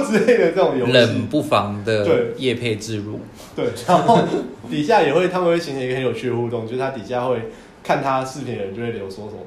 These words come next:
Speaker 1: ，“从未见过如此厚颜无耻之徒。”<laughs>他也以此为乐啊。这个互动，这个循环就是很正向的，虽然大家好像都在骂，可是那是带着笑意的笑骂。
Speaker 2: 对，它会让你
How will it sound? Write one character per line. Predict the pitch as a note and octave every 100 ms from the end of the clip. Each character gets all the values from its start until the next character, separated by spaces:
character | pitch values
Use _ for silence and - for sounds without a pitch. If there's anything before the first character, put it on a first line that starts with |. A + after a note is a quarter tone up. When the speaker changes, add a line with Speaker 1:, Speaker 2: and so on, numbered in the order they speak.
| - -
Speaker 1:
，“从 | - D3
未 | E3+ F3+ F3
见 | F3+
过 | D3+ D3+
如 | C#3+ D#3+
此 | - E3 D3+
厚 | G#3 F3
颜 | D3 C#3+
无 | D#3
耻 | E3 -
之 | A#2+ C#3+
徒。” | E3+ F3 A#2 C3+ - - G3
<laughs> | G3+ D#3+
他 | G#3 G#3+
也 | F3+ D3+
以 | E3+
此 | F3 D#3
为 | B2+ A#2 B2+
乐 | D3 C3 -
啊。 | G#3+ -
这 | B3+
个 | G3+
互 | A#3 G3+
动， | G#3+ F3+
这 | F#3
个 | F#3
循 | - B2+
环 | B2+ A#2
就 |
是 | C3+
很 | B2+ F#2+
正 | A#2 G2
向 | -
的， | - -
虽 | D#3
然 | D#3
大 | D3
家 | C#3+
好 | A#2 A2+
像 | A#2+
都 |
在 | B2
骂， | C3 B2 - - - -
可 | B2+
是 | D#3
那 | D#3+
是 | D#3+ C3+ - -
带 | - C#3
着 | C3+
笑 | A#2+ - B2+ B2+
意 | A#2
的 | G#2+
笑 | F#2+ A2 F#2
骂。 | F#2+ F#2 - - -
Speaker 2:
对， | C3+ A#2+
它 | D#3+ E3
会 | F3+
让 | E3+ C#3
你 | A2+ G#2 G2+